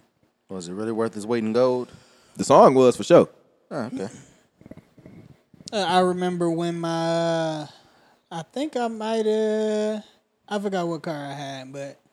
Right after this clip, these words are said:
Speaker 3: shit was fucked up.
Speaker 2: <laughs>
Speaker 3: And I
Speaker 2: What?
Speaker 3: was Ubering to work for, like, a, a smooth little month.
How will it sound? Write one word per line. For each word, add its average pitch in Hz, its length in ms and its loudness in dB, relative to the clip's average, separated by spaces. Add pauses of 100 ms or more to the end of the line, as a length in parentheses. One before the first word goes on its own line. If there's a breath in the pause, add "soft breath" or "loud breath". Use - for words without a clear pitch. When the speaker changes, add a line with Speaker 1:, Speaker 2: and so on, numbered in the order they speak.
(300)
Speaker 3:
shit 277 240 2
was 175 120 -4
fucked 180 320 -2
up. 170 220 0 (140)
Speaker 2:
<laughs> - 140 -6 (720 soft breath)
Speaker 3:
And 170 140 2
I 180 140 6
Speaker 2:
What? 185 60 4
Speaker 3:
was 175 160 0
Ubering 202 420 2
to 170 60 -2
work 190 400 0 (380)
for, 160 340 -2
like, 151 360 -6
a, 139 160 -12 (220)
a - 100 -12
smooth 185 540 -4
little 170 180 -2
month. 165 400 -4